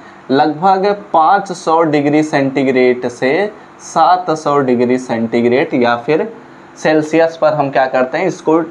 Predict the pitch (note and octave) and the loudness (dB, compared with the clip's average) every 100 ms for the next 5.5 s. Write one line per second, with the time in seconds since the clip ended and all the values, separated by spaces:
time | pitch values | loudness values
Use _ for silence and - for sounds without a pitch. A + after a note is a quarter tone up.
0 | - - F#3+ F#3+ E3 F#2 G2 F#2+ G#2+ - | -10 -2 -2 -2 -6 -6 -10 -14 -14 -18
1 | - - C#3 D3+ D#3+ D#3+ F#3 G3 - - | -20 -8 -2 2 2 2 0 0 -2 2
2 | F#3 E3 D#3+ D#3 D3 G3 F#3+ F3 C3 - | 2 2 2 0 0 -2 0 0 -2 0
3 | A#2+ D#3+ F3+ - - - D3+ D3+ A3 G#3+ | 2 2 0 -8 -14 -2 2 4 4 4
4 | F#3+ F#3+ F#3 F#3 D3+ D#3 G#3 F#3 D#3+ D3 | 2 0 -2 0 0 0 -2 0 2 0
5 | D#3+ E3+ D#3 B2 D#3 | 0 -6 -4 -4 -4